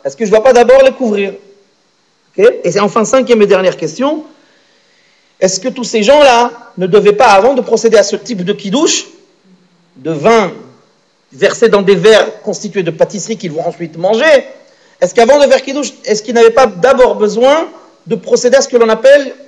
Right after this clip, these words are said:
netilat yadayim le davar shetivolo bemashke, se laver les mains pour pouvoir consommer un aliment trempé dans un liquide ? Voilà les cinq questions auxquelles on va répondre à Hashem ce soir.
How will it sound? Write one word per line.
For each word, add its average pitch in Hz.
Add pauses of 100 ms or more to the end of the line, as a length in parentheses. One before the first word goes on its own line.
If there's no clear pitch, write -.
(120)
netilat 226
yadayim 269
le 240
davar 247
shetivolo 247
bemashke, 233 (480)
se -
laver 226
les 233
mains 262 (440)
pour 269
pouvoir 240
consommer 269 (520)
un 240
aliment 233 (100)
trempé 180
dans 190
un 196
liquide ? 175 (120)
Voilà 175
les 180
cinq -
questions 247 (520)
auxquelles 208
on 233
va 214
répondre 214
à 208
Hashem 190
ce 180
soir. 151